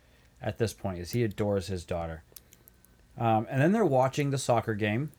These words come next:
and you can see in the background people just kinda chilling out, partying, or, or having a few drinks and eating and everything. And then in the soccer field, that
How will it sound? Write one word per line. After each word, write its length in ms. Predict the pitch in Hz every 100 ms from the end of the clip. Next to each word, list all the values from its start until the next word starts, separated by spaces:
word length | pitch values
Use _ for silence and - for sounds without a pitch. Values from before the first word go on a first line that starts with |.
| _ _ _ - _ -
and 220 | 143 156
you 80 | 160
can 140 | 165
see 260 | - 233 294
in 120 | 220
the 80 | 147
background 840 | 127 123 151 131 110 104 107 123 - - _ _ _ _ _ _
people 280 | - 139 151
just 180 | 139 -
kinda 260 | 143 139
chilling 400 | 127 - 131 127 123
out, 280 | 117 127
partying, 560 | - 120 117 117 120 117
or, 200 | 104 98 -
or 340 | 120 107 104 90
having 260 | 120 120 123
a 40 |
few 160 | 117 120
drinks 420 | 110 113 110 -
and 320 | 113 110 110
eating 380 | - 123 117 113
and 80 | 107
everything. 420 | 107 104 110 110 - - - - - -
And 160 | 127
then 340 | 135 156 165 135 - - _ _ - - - - -
in 200 | 175 202
the 80 | 180
soccer 420 | - 196 220 156
field, 460 | 117 120 110 117 123 - - _ -
that 400 | 117 135 131